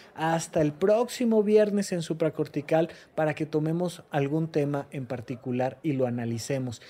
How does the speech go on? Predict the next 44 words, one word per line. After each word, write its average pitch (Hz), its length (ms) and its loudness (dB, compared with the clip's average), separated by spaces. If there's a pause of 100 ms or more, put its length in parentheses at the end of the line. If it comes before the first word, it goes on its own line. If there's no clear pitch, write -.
(220)
Si 180 200 0
no 190 120 4
me 202 120 4
quieres 202 240 4
contar 185 280 2
algún 175 300 4
detalle 170 360 2
personal, 151 540 -2
simplemente 214 500 0
me 190 140 0
puedes 196 300 2
decir, 190 320 0 (200)
"Oye, 233 240 6
Rafa, 233 380 4
¿cómo 311 340 2
educar 240 380 4
a 233 60 4
los 208 200 2
hijos 226 220 -2
con 185 220 2
amor?". 139 260 2 (840)
Y 165 80 2
a 160 60 8
lo 170 100 4
mejor 180 260 6
ya 240 100 4
no 240 120 2
me 233 100 6
dices 220 300 2
que 156 160 0
ya 160 120 6
llevas 175 380 2
tres 165 220 0
chichones 147 480 0
que 143 80 -2
le 120 100 -2
sacas 139 320 -2
a 131 100 -2
tus 156 180 -4
niños 175 520 -2
o - 20 0
alguna 135 320 -2
cosa 175 260 -2
así. 208 260 0